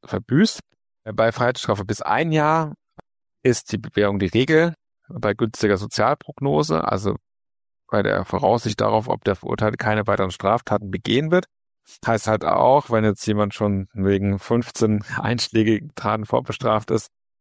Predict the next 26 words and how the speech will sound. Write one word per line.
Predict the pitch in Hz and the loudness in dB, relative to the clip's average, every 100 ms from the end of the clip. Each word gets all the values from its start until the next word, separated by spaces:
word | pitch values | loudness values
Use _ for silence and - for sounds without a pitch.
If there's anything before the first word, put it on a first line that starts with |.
| _ - | _ -4
wird | 101 | -4
auch | - 101 | -2 -2
eine | 98 | -2
Freiheitsstrafe | - 101 101 - - 95 - - | 0 -2 -2 -6 -4 -4 -6 -4
unter | 123 - | -2 0
einem | 95 98 | 0 2
Jahr | 98 95 95 - | 4 4 2 -2
dann | 196 - 92 95 | -10 -2 -2 0
irgendwann | 95 92 | 0 0
nicht | 98 - | 0 -2
mehr | 113 | -4
zur | 117 | -4
Bewährung | 101 101 107 | 0 2 2
ausgesetzt. | - 110 - 113 117 131 - - - _ _ _ _ _ _ | 0 0 -2 -2 -2 -2 -8 -12 -14 _ _ _ _ _ _
Bei | - 107 101 98 | -2 2 4 4
bis | 131 - | -2 -2
zu | 104 | -6
zwei | - 101 | 0 4
Jahren, | 123 120 123 120 | 4 2 0 0
bei | 107 101 | 0 2
besonderen | 101 104 101 - | 2 2 2 0
Umständen | 139 - 123 120 - | -2 -2 -2 -2 -2
in | 95 | -4
Tat | 98 107 110 | 0 2 0
und | - | -4
Persönlichkeit | 92 90 101 117 - - 104 101 | -6 -2 0 0 -2 -2 0 0